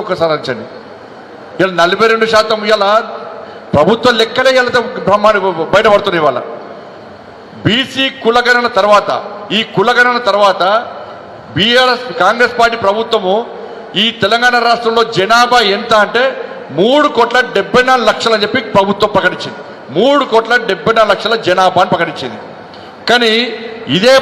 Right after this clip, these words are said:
ప్రభుత్వము ఆధార్ కార్డులు ఎంతమంది తీసుకున్నారు తెలంగాణ రాష్ట్రంలో అంటే మూడు కోట్ల తొంభై లక్షలు. అరే, మూడు కోట్ల తొంభై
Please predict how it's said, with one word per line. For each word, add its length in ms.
ప్రభుత్వము 480
ఆధార్ 380
కార్డులు 240
ఎంతమంది 360
తీసుకున్నారు 480
తెలంగాణ 340
రాష్ట్రంలో 360
అంటే 140
మూడు 300
కోట్ల 220
తొంభై 240
లక్షలు. 260
అరే, 120
మూడు 280
కోట్ల 240
తొంభై 280